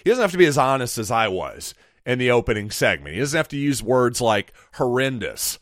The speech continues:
to describe Missouri's transition defense, for example, like I did. So he doesn't have to talk about the defense. He doesn't have to rip it apart in the media, but he'd better know.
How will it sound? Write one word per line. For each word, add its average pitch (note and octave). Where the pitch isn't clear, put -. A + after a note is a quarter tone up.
to -
describe G#2+
Missouri's A2+
transition A2
defense, G2+
for F#2
example, F2+
like F2
I A2
did. -
So E3+
he G3+
doesn't C#4+
have G#3
to C3
talk E3+
about F2+
the D2+
defense. D2+
He E3
doesn't F3+
have E3+
to C3+
rip B2
it A2+
apart A2
in F2
the E2
media, F#2
but D3
he'd G#3+
better G3
know. B2